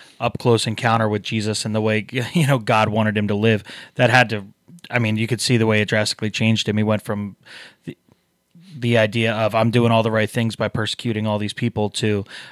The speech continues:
"I was the chief of sinners and I got a lot of work <laughs> in front of me to do." You know, we see over and over again, Paul's life is just constantly on prayer.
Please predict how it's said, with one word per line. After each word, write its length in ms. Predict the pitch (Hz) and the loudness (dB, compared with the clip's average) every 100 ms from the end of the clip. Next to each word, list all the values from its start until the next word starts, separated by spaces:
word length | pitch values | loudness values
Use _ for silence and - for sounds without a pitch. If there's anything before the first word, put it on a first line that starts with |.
| - | -2
"I 120 | 117 | 2
was 160 | 120 110 | 4 2
the 100 | 113 | 0
chief 240 | - 123 | 0 0
of 80 | 110 | -2
sinners 400 | - 120 107 101 | 0 2 2 0
and 280 | 104 107 104 | -4 -4 -2
I 40 | |
got 120 | 104 104 | 0 0
a 40 | |
lot 160 | 104 104 | 0 -2
of 60 | |
work 200 | 107 107 _ - 170 | -2 -4 _ -4 -2
<laughs> 280 | - 165 160 | 2 2 2
in 120 | 131 | 0
front 240 | 135 120 | 2 2
of 40 | 113 | 2
me 80 | |
to 120 | 107 101 | 0 2
do." 240 | 117 104 - - - - | 2 2 -2 -18 -20 -8
You 120 | 123 117 | 0 2
know, 100 | 117 | 2
we 140 | 120 | 2
see 200 | - 131 | 0 2
over 240 | 127 120 | 4 4
and 80 | 117 | 2
over 200 | 120 113 | 2 2
again, 320 | 110 110 107 - _ _ _ _ _ _ - - - | 0 0 -2 -6 _ _ _ _ _ _ -16 -8 2
Paul's 320 | 135 131 135 | 6 6 4
life 380 | 127 117 - - - - _ - - - - | 2 2 -4 -18 -20 -20 _ -20 -20 -18 -10
is 100 | - | -4
just 180 | 139 | -2
constantly 680 | - 127 120 117 113 90 98 | -2 0 0 0 -8 -10 -14
on 160 | 90 87 | -18 -12
prayer. 280 | 98 82 | -10 -10